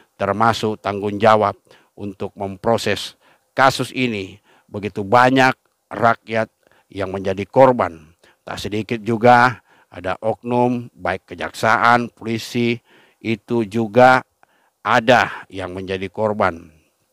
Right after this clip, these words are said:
Itu aja yang saya mau sampaikan. Moga aja Kapolri, bahkan Kapolda sekarang bisa membuka kembali kasus Mak Ai ini,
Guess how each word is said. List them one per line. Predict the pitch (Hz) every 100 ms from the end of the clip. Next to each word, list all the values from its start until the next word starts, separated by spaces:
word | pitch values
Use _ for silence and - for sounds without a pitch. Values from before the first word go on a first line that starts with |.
| _ _ - -
Itu | 117 131
aja | 117
yang | 107
saya | - 104
mau |
sampaikan. | 110 104 - 139 147 156 160 160 147 - - _ _
Moga | - 87 95 98
aja | 107 131 131 139 135 - - _ _ _ _ _ _ _
Kapolri, | - - 104 104 107 117 113 101 - _ _ _ _
bahkan | 92 95 - - 101 98 98 95
Kapolda | 98 - 104 101 101
sekarang | - 98 98 110 117 120 113 - _ _ _
bisa | 107 120 - 104 85 - - _ _
membuka | 101 101 104 107
kembali | 101 101 107 110 113 117 113
kasus | - 107 113 -
Mak | 101 -
Ai | 104 101 87
ini, | 107 110 95